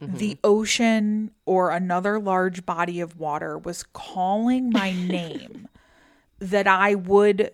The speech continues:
Speaker 2: start immediately seeking consultation for auditory hallucination.
Speaker 1: Yes.
Speaker 2: Right?
Speaker 1: Something. Anything.
Speaker 2: Like,
Speaker 1: Or at least outside confirmation.
Speaker 2: Yes.
Speaker 1: Like, "Hey, Nick,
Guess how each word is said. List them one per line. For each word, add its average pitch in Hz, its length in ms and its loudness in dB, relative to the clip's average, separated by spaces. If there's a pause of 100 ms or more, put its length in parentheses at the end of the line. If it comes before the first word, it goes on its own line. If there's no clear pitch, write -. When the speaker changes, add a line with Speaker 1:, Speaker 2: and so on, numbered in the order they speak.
(160)
Speaker 2:
start - 600 0
immediately 196 800 -2
seeking 185 480 -6
consultation 170 840 -10
for 151 400 -6
auditory 170 580 -10
hallucination. 165 500 -8 (120)
Speaker 1:
Yes. - 300 -12 (220)
Speaker 2:
Right? 190 100 0
Speaker 1:
Something. 185 460 2 (240)
Anything. 170 640 0
Speaker 2:
Like, 214 500 2 (400)
Speaker 1:
Or 233 180 4
at 349 160 0
least 208 360 -2
outside 160 500 0
confirmation. 143 880 -8
Speaker 2:
Yes. 202 720 -4
Speaker 1:
Like, 185 280 -2
"Hey, 262 280 -4
Nick, 214 360 -2